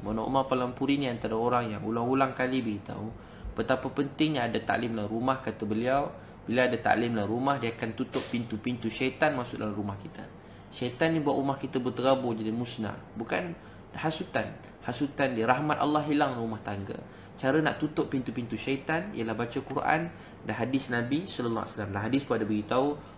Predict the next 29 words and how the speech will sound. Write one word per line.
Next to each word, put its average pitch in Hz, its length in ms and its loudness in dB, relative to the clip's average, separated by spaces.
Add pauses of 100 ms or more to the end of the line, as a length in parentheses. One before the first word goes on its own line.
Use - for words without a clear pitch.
(120)
rumah 131 320 4
tidak 117 200 2
dibacakan 113 520 0
Quran 120 320 2
dan 104 80 -2
hadis, 135 480 -2
dia 117 120 -4
seperti - 360 -4
rumah 135 240 2
yang 120 120 -2
ditinggalkan 110 480 0
kosong. 113 320 -4 (560)
Ramai 156 280 8
orang 170 200 8
dalam 123 160 6
rumah, 107 240 0 (480)
tapi 113 200 -2
tak 139 160 2
ada 135 40 2
baca 139 200 2
Quran, 165 400 6
hadis, 151 360 0
dia 127 120 0
macam 131 200 0
rumah 147 280 4
ditinggalkan 120 440 -2
kosong. - 360 -8 (440)
Tempat - 360 2
hi-, 131 160 -6